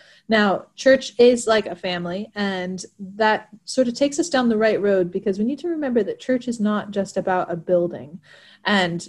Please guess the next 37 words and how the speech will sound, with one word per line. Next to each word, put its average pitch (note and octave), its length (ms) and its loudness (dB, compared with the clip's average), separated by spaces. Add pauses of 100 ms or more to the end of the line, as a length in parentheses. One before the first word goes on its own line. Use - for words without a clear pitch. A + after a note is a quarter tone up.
not G#3 320 2
just G#3 160 -8
about F3+ 260 0
a F3+ 60 -6
physical C#4 560 2
building, A3+ 440 4
obviously, G3+ 720 2
on F3 520 -4
the F3 80 -6
street G#3 340 -6
where F#3+ 140 0
you F3 180 4
live. G3+ 380 2 (180)
It's G3+ 240 -6
also B3 300 -2
not C4+ 280 -8
just G#3+ 260 -6
about F#3 340 -2 (460)
sort G#3 180 2
of F#3 140 2
one F#3+ 580 -2
organization. F3 1040 -2
You F3 60 -10
know, F3+ 80 -8
I F#3+ 80 -8
think B3+ 260 -14
people A#3+ 280 -4
think A3 260 -4
of G3+ 180 -2
churches F#3 420 -4
a - 80 -2
lot F3+ 240 2
almost F#3 280 -4
like F3+ 160 -2
they're F3 100 2
businesses F3 920 -4
or F3+ 300 0